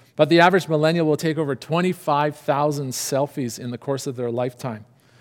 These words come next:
Sixteen to twenty-five-year-old females will spend five hours a week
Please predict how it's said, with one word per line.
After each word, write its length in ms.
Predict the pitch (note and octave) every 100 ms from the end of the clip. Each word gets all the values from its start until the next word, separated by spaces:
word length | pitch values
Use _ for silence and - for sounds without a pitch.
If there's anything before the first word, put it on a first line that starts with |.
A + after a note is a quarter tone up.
| _ _ -
Sixteen 460 | - F#3 - F#3+
to 80 | E3+
twenty-five-year-old 880 | D3+ D#3+ D#3+ D3 D#3 C#3+ C#3+ C3+ C3
females 560 | - C#3+ D3 C#3+ C#3+ -
will 120 | C3+
spend 360 | - C#3+ B2+ A#2
five 460 | - D#3 D#3 E3+
hours 420 | D#3+ D3+ D3 B2+
a 80 | B2
week 220 | B2 C3+